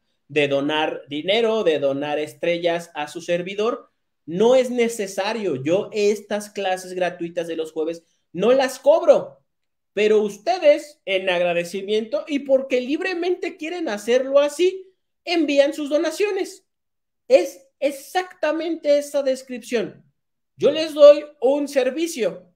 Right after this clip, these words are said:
Claro, estamos aprendiendo, servicios educativos, así lo queremos ver.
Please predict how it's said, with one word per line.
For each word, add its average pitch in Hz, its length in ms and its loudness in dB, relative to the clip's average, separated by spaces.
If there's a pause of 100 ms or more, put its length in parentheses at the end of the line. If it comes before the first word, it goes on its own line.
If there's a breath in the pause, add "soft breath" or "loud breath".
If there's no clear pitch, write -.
(320)
Claro, 381 340 -4
estamos 294 360 -4
aprendiendo, 247 540 -4
servicios 233 400 -10
educativos, 214 680 -10
así 196 180 -14
lo 202 160 -10
queremos 175 400 -4
ver. 254 260 -6